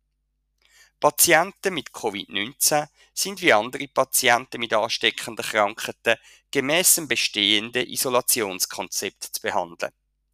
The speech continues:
Gemäss dem Konzept gilt, dass Patienten mit bestätigter oder auch nur vermuteter covid neunzehn Infektion mit einer F F P zwei Maske zu betreuen sind. Die fachliche Verantwortung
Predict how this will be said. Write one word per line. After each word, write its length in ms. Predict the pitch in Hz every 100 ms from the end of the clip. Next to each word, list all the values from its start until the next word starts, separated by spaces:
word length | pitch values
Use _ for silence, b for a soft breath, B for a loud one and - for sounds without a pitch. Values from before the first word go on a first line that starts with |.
| _ b b -
Gemäss 380 | 143 143 139 -
dem 200 | 180 -
Konzept 680 | - 147 - 143 - - -
gilt, 300 | 110 120 - - b b
dass 180 | - -
Patienten 760 | - 156 - 156 151 185 - 160
mit 180 | 131
bestätigter 960 | - - - 117 143 - 156 - 151 147 _
oder 240 | 101 87 92
auch 60 |
nur 200 | 95 90
vermuteter 760 | - - 92 123 156 - - 151
covid 420 | - 143 127 123
neunzehn 480 | 113 120 - 131 117
Infektion 880 | 113 120 - - - 110 113 117 117 B B B
mit 260 | 175 - 170
einer 180 | 151 98
F 240 | 110 -
F 140 | 113 -
P 140 | 110
zwei 340 | - 98 90 98
Maske 360 | 95 - -
zu 120 | - -
betreuen 480 | - 92 92 92
sind. 500 | 95 113 87 60 - _ _ _ _ _ _ B B -
Die 80 |
fachliche 640 | - 143 175 - 180 - 180
Verantwortung 800 | 170 151 151 - 147 147 -